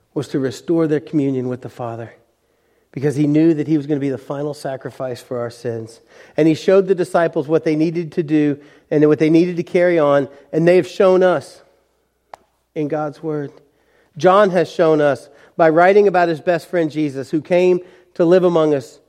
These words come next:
to restore our relationship with the Father. So the final question for today is, what will you do with this truth?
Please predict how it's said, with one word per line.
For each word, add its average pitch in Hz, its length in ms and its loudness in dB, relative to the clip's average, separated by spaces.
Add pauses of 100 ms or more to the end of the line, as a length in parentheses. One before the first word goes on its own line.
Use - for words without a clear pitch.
(180)
to 190 100 2
restore 190 480 2
our 190 240 4
relationship 180 760 -2
with 190 140 -6
the 180 60 -10
Father. 135 440 -8 (1500)
So 165 140 -4
the 156 80 4
final 170 300 2
question 170 380 -4
for 160 140 -6
today 156 360 0
is, 147 160 0
what 156 180 0
will 156 120 -2
you 151 120 -4
do 147 220 -2
with 143 160 -4
this 135 160 -10
truth? 135 420 -12